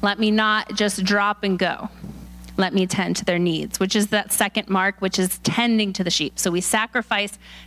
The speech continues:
time, we sacrifice space, we sacrifice, um, energy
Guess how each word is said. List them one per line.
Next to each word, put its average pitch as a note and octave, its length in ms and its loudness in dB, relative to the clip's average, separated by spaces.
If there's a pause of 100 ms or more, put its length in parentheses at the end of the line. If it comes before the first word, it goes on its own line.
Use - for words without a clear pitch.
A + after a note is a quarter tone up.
(100)
time, G3+ 560 2
we F3+ 100 2
sacrifice F#3+ 680 -2
space, F#3 480 -2
we G3 80 0
sacrifice, F3+ 720 -2 (540)
um, F#3 260 0
energy A3 600 2